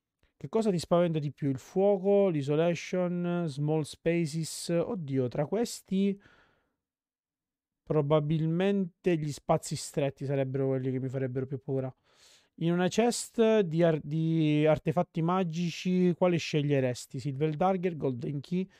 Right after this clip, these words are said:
Dusted Bottle, Ornate Mirror, Glittering Jewel, Black Glove, Bound Scroll. Beh, una dagger.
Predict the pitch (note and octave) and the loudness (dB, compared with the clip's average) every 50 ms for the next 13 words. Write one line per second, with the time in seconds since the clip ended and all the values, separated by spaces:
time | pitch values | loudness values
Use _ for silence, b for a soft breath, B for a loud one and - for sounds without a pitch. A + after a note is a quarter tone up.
0 | b b b b b b b C#3 D3 C#3+ - - - D#3+ D3+ D3 E3 F3 F#3 F#3 | b b b b b b b 0 0 0 -2 -2 0 0 2 2 2 0 0 0
1 | - _ - F#3 F3+ F3+ F3 E3 C#3+ D#3 D#3 D3+ D#3 D#3 D#3 - - D3 D#3 D#3+ | -4 _ -2 0 2 2 2 2 2 0 0 0 0 -2 -2 -4 -4 -4 -2 -2
2 | E3+ F3 F3+ F3+ E3 C#3 C#3 D3+ D#3+ - E3+ D#3 D3+ D3+ C#3+ B2 C#3+ E3 F3+ F3+ | 0 0 0 0 -2 -2 -2 -4 -4 -2 -2 -2 0 -2 -2 -2 0 0 0 2
3 | F3 E3+ D3 C#3 C#3+ D3+ D#3 D#3 - D3+ C3+ B2+ D3+ D#3+ F3 F#3 F#3 F3+ D#3 D3+ | 0 0 0 0 2 2 2 0 -2 -6 -4 0 2 2 4 4 2 0 0 0
4 | E3+ F3 F3 F3 - - - D#3+ D3 C3 C3+ C3+ D#3 D#3 E3 E3 E3 E3 D#3+ D#3 | 2 2 2 2 0 -4 -10 -14 -12 -8 -4 0 2 2 2 2 0 -2 -2 -4
5 | D3 - - - _ - D#3 D3 C#3 C3+ C3 C3 C3 B2+ B2+ B2+ C3 C3 - _ | -4 -6 -8 -14 _ -2 0 2 2 2 2 0 0 -2 -2 -2 -4 -6 -8 _
6 | _ _ _ _ _ _ _ _ _ _ _ _ _ _ - D#3 - - - C3+ | _ _ _ _ _ _ _ _ _ _ _ _ _ _ -10 -10 -10 -8 -8 -8
7 | C3 B2 B2 C#3+ C3+ C3+ C3+ B2 B2+ C3+ C3+ C3 B2 - | -8 -6 -2 -2 -2 -2 -2 -2 -4 -4 -4 -6 -8 -14